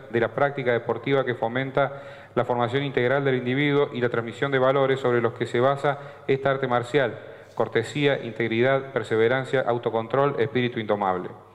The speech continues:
Que el cuerpo estima necesaria la declaración de interés municipal del evento mencionado precedentemente.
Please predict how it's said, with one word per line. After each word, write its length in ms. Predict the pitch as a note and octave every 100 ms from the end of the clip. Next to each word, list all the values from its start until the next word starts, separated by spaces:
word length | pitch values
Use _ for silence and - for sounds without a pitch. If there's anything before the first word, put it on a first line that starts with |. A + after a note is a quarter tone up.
| - - -
Que 100 | -
el 60 | A#2+
cuerpo 260 | E3 E3
estima 260 | C#3+ D#3+ D3+
necesaria 460 | C#3 B2+ D3+ D3+ C#3
la 80 |
declaración 480 | B2+ A#2+ A2+ A2+ C#3
de 40 | C3+
interés 240 | B2+ C3
municipal 460 | C3+ A#2+ A#2+ C#3 C3+
del 120 | A#2+
evento 280 | B2 B2+ B2+
mencionado 480 | A#2+ A#2 A#2+ B2+
precedentemente. 840 | A#2+ G#2+ A2 A#2 B2+ C3 C3 A2+ F#2